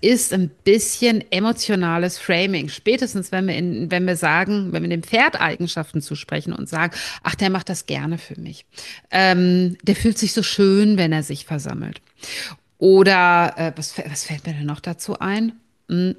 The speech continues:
das ist so niedlich. Hm, der macht das immer, das ist so niedlich, dem kann's ja nicht schlecht gehen, weil das ist ja so niedlich.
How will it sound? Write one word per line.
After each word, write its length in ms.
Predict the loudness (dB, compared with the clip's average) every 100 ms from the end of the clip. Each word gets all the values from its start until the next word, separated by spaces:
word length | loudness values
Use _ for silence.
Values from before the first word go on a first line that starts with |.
| -6
das 160 | -6
ist 160 | -4 0
so 80 | 4
niedlich. 920 | 4 4 4 2 0 0 0 -4 -16 _ -6
Hm, 200 | -4 -2
der 140 | -4
macht 220 | -4 -6
das 140 | -10 -4
immer, 320 | -2 0 -2 -10 -20 -10
das 180 | -6 -4
ist 180 | -6 -4
so 240 | -2 -2 -4 -2
niedlich, 500 | 0 0 -2 -8 -4
dem 160 | -4
kann's 240 | -2 -4 -2
ja 80 |
nicht 140 | -4 -2
schlecht 240 | -6 -4
gehen, 180 | -2 -2
weil 80 | -2
das 140 | -4
ist 160 | -6 -4
ja 100 | -4
so 100 | -2
niedlich. 480 | -2 -2 -6 -12